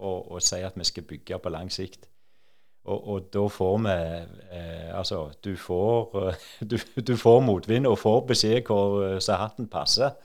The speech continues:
når, når du taper kamper. Og så må vi bare holde på, holde på vår strategi og vise at det, dette skal vi prøve å få til.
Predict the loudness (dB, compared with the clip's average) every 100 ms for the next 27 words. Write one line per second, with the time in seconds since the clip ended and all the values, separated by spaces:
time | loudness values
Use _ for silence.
0 | -20 -20 -20 -18 -4 -2 0 0 0 0
1 | -2 0 0 0 -4 -6 0 0 0 -14
2 | -20 -20 -20 -12 -6 -2 -2 0 0 0
3 | -2 -6 -4 -6 -6 -4 -2 -4 -6 -8
4 | -12 -6 -6 -6 -4 -4 -4 -2 -4 -6
5 | -6 -4 -4 -8 -8 -6 -8 -14 -10 -10
6 | -4 -4 -4 -4 -10 -14 -20 -16 -16 -14
7 | -16 -12 -8 -4 -4 -6 -10 -10 -8 -6
8 | -8 -8